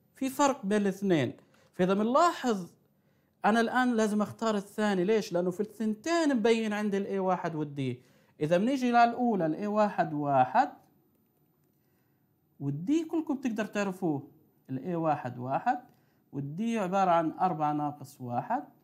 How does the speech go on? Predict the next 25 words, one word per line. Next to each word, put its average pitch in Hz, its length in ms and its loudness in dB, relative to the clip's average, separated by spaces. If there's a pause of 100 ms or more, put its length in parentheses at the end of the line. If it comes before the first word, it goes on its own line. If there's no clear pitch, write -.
(200)
يساوي 135 520 -8
ثلاثة. - 420 -16
فيش - 140 -10
حاجة 214 220 2
أبرهن 185 340 2
هنا 165 140 0
متوالية 160 340 -2
حسابية 277 400 -8
لأنه 302 200 0
معطي 262 280 2
معي 185 180 6
متوالية 139 420 -2
حسابية. - 400 -16 (2500)
انتبهوا، 175 520 2
أنا 196 80 6
ما 269 120 4
بقدر 277 340 4
أجد 214 260 0
قديش 214 240 2
المجموع، 165 440 0
لكن 156 300 -2
بقدر 196 280 -4
أعبر 185 380 -6
بدلالة 196 640 -4
أن. 143 180 -4